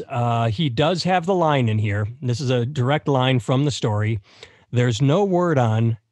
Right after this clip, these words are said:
there's no word yet on what charges the man is facing, parentheses,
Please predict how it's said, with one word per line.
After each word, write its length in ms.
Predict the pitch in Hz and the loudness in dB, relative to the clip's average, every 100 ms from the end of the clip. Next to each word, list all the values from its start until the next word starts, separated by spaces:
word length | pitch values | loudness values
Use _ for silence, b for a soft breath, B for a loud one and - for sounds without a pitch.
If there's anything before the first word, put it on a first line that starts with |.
| - 262 | -20 -8
there's 240 | 131 117 | -4 0
no 240 | 143 143 190 | 0 2 2
word 380 | 160 175 156 123 | 0 0 0 0
yet 300 | 135 107 - - | 0 0 -6 -2
on 240 | 131 127 | 0 2
what 220 | 120 143 | 0 -4
charges 540 | - 160 151 156 160 131 | -4 0 0 0 -2 0
the 80 | 131 | 2
man 220 | 135 143 | 2 2
is 120 | 123 | 0
facing, 580 | - 165 151 - 107 101 | 0 0 0 -2 -2 -2
parentheses, 920 | - 170 175 202 127 - 107 107 113 | -2 0 2 2 -2 -2 -2 -2 -4